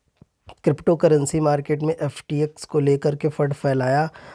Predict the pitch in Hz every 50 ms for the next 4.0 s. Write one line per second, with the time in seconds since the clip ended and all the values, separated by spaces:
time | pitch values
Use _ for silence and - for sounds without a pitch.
0 | - _ - 143 139 139 139 147 147 147 - 151 139 139 143 143 143 - - -
1 | 135 135 156 156 - - 135 - - - 165 151 135 135 135 143 147 143 - -
2 | 170 143 131 135 123 143 170 180 170 - 165 143 143 147 143 151 156 170 160 143
3 | - - - 156 147 - 143 135 - 143 131 - 135 123 117 120 117 117 135